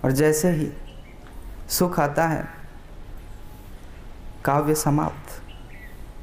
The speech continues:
कहानी ख़त्म। क्यों? सुख का हम वर्णन ही नहीं दे सकते।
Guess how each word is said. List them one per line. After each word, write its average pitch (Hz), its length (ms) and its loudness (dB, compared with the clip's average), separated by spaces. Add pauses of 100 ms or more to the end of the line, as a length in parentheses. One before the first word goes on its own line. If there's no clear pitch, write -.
(680)
कहानी 147 340 8
ख़त्म। 151 400 2 (1600)
क्यों? 220 260 4 (3250)
सुख 196 280 4
का 214 160 4
हम 208 220 8
वर्णन 185 560 6
ही 202 100 6
नहीं 180 240 6
दे 151 140 4
सकते। - 400 -2